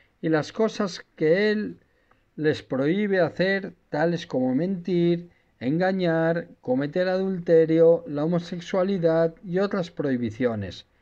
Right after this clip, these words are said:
para poder ver el verdadero creyente que obedece las órdenes de Allah, para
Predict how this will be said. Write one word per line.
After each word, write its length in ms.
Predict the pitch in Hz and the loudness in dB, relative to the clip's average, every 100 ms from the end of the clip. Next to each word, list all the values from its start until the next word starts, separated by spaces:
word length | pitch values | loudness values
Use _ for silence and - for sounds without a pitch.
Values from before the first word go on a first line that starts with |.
| _ _ _ _ | _ _ _ _
para 320 | - 208 202 175 | -2 0 0 2
poder 360 | 165 165 147 | 4 6 4
ver 240 | 139 151 143 | 2 0 0
el 140 | 127 | 0
verdadero 640 | 127 127 123 175 190 180 | 0 0 0 0 0 -2
creyente 720 | 170 139 143 151 160 151 165 - | -2 -4 -2 0 -2 -2 -4 -2
que 100 | 117 | -6
obedece 560 | 107 110 147 160 - | -4 -4 -2 -2 -4
las 260 | 147 113 - | -4 -4 -4
órdenes 460 | 143 139 139 131 | -4 -2 -4 -2
de 60 | 120 | -4
Allah, 440 | 104 113 135 131 - _ _ _ _ _ _ _ _ _ _ 107 104 - | -4 -4 -4 -6 -10 _ _ _ _ _ _ _ _ _ _ -20 -18 -8
para 360 | 131 131 131 | -4 -4 -4